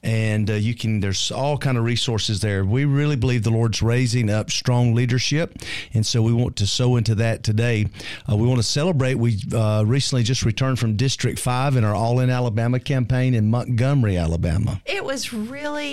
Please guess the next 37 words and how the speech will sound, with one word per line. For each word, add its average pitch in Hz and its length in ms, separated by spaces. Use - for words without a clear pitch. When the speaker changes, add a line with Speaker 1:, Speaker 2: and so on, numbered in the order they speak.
Speaker 2:
an 226 120
incredible 247 680
experience. 247 600
We 269 120
had 247 200
so - 300
many 262 260
people 247 580
turn 98 300
Speaker 1:
Mm-hmm. 95 180
Speaker 2:
out 104 160
for - 100
this. 226 380
And, 247 380
uh, 220 260
of 170 100
course, 220 200
Pastor 202 380
Kyle 185 340
was 190 140
so 175 400
precious - 420
to - 80
let 170 160
us 190 100
Speaker 1:
Kyle 113 200
Speaker 2:
use - 180
his 135 180
Speaker 1:
Searcy - 100
Speaker 2:
building. 113 100
Speaker 1:
there 104 160
in 101 60
Speaker 2:
Yes, 101 40
Speaker 1:
Montgomery. 110 420
Speaker 2:
it 101 40
was 226 160
beautiful. 226 680